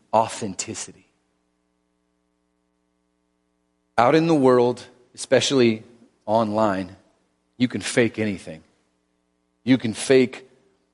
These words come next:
what you do for a living. You can fake the causes you support. You can fake your personality. You can fake what you believe in. You can even fake what you look like. But within these walls in the body of Christ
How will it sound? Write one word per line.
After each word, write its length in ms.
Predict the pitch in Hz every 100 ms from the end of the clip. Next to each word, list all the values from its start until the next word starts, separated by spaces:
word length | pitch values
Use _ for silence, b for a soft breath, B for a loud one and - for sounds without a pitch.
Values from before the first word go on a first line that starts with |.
| _ -
what 220 | 123 -
you 60 |
do 220 | 104 127 135
for 160 | 135
a 40 | 110
living. 400 | 117 139 151 143
You 120 | 123
can 100 | 110
fake 300 | - 131 123
the 80 | 107
causes 480 | - 127 139 135
you 100 | 127
support. 500 | 127 131 - 147 139
You 80 | 120
can 120 | 107
fake 280 | 104 139 135
your 80 | 117
personality. 680 | - 143 - 123 127 135 135
You 160 | 139 113
can 80 |
fake 340 | 101 - 139 135
what 200 | 117 -
you 80 | 139
believe 440 | 110 110 139 135
in. 220 | 151 151 - B B B
You 80 | 123
can 100 | 147
even 140 | 123
fake 360 | 104 - 151 -
what 160 | 135
you 80 | 120
look 300 | 107 151 -
like. 320 | 92 82 _ _ _ _ _ _ _ _ _ _ _ _ _ _ _ _ _ _ _ _ _ _ _ _
But 100 | -
within 500 | 123 120 117 143 151
these 240 | 151 139 104
walls 460 | 107 127 120 110
in 140 | 135 113
the 80 | 104
body 400 | 113 113 123 110
of 160 | -
Christ 500 | - 127 113 101 -